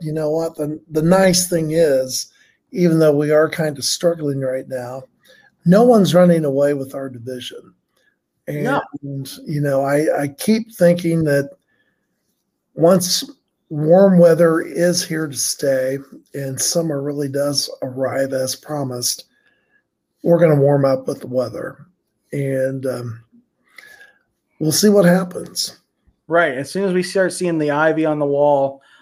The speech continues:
Speaker 2: I think that's a good sign for the Cubs.
Speaker 1: Absolutely.
Speaker 2: It's a great sign for everybody. Ivy on the walls.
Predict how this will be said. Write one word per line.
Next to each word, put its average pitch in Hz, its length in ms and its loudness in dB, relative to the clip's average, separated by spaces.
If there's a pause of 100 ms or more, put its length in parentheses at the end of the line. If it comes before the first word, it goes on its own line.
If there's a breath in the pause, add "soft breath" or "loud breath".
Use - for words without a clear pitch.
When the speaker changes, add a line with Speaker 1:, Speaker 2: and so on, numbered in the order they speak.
(200 soft breath)
Speaker 2:
I 123 40 -18
think 156 200 -6
that's 135 220 -4
a 131 40 -10
good 135 200 -6
sign 131 320 -8
for 123 120 -14
the 123 80 -14
Cubs. 170 200 0
Speaker 1:
Absolutely. 139 800 -2 (520)
Speaker 2:
It's - 100 -20
a - 20 -18
great 160 260 -2
sign 165 260 -2
for 151 160 -4
everybody. 131 480 -4
Ivy 143 300 -4
on 147 120 -4
the 139 60 -4
walls. 127 440 -6